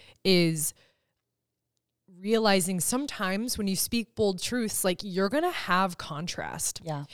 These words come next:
Speaker 1: You are going to come across roadblocks. And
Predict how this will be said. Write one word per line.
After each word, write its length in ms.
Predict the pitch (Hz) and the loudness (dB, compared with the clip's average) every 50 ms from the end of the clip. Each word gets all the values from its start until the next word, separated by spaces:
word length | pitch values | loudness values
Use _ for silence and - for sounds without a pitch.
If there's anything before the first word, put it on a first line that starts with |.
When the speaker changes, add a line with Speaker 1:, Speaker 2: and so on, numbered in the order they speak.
| - - - _ | -20 -20 -16 _
Speaker 1:
You 220 | 190 185 208 214 | -2 0 2 4
are 160 | 226 226 226 | 4 4 4
going 340 | 180 180 190 202 208 226 233 220 | 2 0 0 0 2 2 0 0
to 120 | - 226 | -2 -4
come 240 | - - - 185 175 | -6 -6 -4 -4 -4
across 540 | 160 - - - 180 151 147 147 143 - - | -4 -6 -6 -4 -4 -2 -2 -2 -4 -6 -4
roadblocks. 720 | 160 160 151 151 147 156 151 113 92 147 - - - - - - | -4 -4 -4 -4 -4 -2 -4 -4 -4 -4 -6 -6 -6 -6 -6 -2
And 480 | - 170 165 160 160 160 160 156 151 | 0 0 2 2 2 0 0 -2 -4